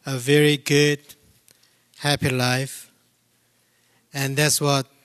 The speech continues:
God wants for us too. Our God is not God who's jealous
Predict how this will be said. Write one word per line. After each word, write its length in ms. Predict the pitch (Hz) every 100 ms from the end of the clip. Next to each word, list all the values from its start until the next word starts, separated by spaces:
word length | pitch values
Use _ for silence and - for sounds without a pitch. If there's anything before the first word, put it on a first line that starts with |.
| _ _ _ _ _ _
God 420 | 147 139 127 98 - _ _ -
wants 440 | 127 120 110 -
for 240 | - 135 117
us 580 | 117 107 - - - - _ _ _ _ _
too. 260 | - 123 90 _ _ _ _ _ _ _ _ _ _ _ _ _ _ _ _ _ -
Our 180 | 180 170
God 340 | 202 226 254
is 260 | 214 175 185
not 500 | 185 185 165 139 -
God 360 | 170 170 151
who's 280 | 131 147 -
jealous 840 | - 151 147 139 113 - - -